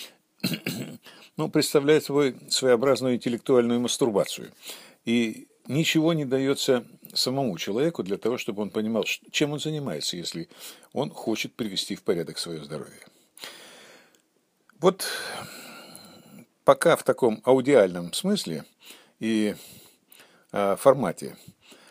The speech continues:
а, я предлагаю обдумать следующее определение здоровья. Здоровье — это система саморегуляции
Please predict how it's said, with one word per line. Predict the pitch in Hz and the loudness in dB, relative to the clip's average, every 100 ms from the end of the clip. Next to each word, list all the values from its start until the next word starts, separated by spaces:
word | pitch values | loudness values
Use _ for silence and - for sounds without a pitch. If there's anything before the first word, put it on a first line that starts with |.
| _ _ | _ _
а, | - 110 110 | -8 -4 -2
я | 107 147 214 | 0 2 2
предлагаю | 156 131 120 160 170 - | 0 0 4 6 6 4
обдумать | 113 107 104 156 180 180 - - _ | -2 -2 4 4 4 -2 -8 -20 _
следующее | - 123 117 120 - - | -2 2 2 2 -2 -4
определение | - - 107 92 85 85 90 139 151 _ - _ _ _ _ - | -4 -4 -6 -6 -4 -2 -2 -4 -8 _ -20 _ _ _ _ -14
здоровья. | 101 107 104 69 - - _ _ _ _ _ _ _ _ _ - _ _ _ | 2 6 6 2 -10 -20 _ _ _ _ _ _ _ _ _ -20 _ _ _
Здоровье — | - 127 180 147 127 127 139 _ _ _ - _ | -12 4 4 6 2 -2 -8 _ _ _ -20 _
это | 113 110 113 110 110 _ _ _ _ _ _ _ _ _ _ _ _ _ _ _ _ _ _ | 4 4 4 0 -2 _ _ _ _ _ _ _ _ _ _ _ _ _ _ _ _ _ _
система | - - 175 - - 120 110 113 117 - _ _ _ _ _ _ _ _ - | -4 0 2 0 2 2 2 0 -4 -12 _ _ _ _ _ _ _ _ -8
саморегуляции | - - 190 185 - 127 110 107 92 87 - - 139 151 | 4 6 6 2 -4 -6 -4 -4 -2 -4 -8 -8 -8 -8